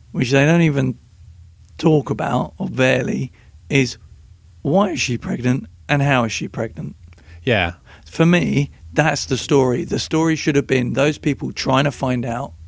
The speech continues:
Speaker 1: why,
Speaker 2: Hmm.
Speaker 1: why this had happened. And then the background to that should be that revolutionary kind of uprising.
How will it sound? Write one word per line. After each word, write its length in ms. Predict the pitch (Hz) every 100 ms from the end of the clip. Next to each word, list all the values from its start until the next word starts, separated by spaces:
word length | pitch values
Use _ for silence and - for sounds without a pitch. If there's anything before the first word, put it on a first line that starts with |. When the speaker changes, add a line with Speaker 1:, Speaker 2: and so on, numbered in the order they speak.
| -
Speaker 1:
why, 460 | 185 131 127 - - - - - - -
Speaker 2:
Hmm. 120 | 117 127
Speaker 1:
why 180 | 139
this 160 | 143 135
had 140 | 127
happened. 480 | 120 113 - 120 - - - - - - - -
And 120 | 127 135
then 140 | 131
the 80 | 127
background 540 | 160 160 - 135 120
to 80 | 127
that 200 | 120 -
should 200 | - 113
be 160 | 127 120
that 280 | 120 123 - - - -
revolutionary 800 | 127 123 123 123 - 123 117 120
kind 320 | - 127 120
of 240 | 123 - - -
uprising. 720 | 139 - 127 113 113 110